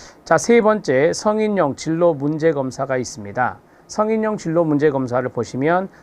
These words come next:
최근에 이천이십 년도 사 회차가 출제가 되었습니다.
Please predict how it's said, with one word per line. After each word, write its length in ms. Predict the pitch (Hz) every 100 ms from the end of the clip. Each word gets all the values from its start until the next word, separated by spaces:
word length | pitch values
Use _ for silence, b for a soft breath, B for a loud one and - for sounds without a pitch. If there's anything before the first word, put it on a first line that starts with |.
| B
최근에 460 | - 208 202 180 117
이천이십 960 | 151 156 165 190 175 143 147 - 156
년도 500 | 127 113 107 135 165
사 240 | 165 - 220
회차가 480 | 208 208 113 98 90
출제가 400 | - 165 - 147
되었습니다. 640 | 117 127 143 117 101 -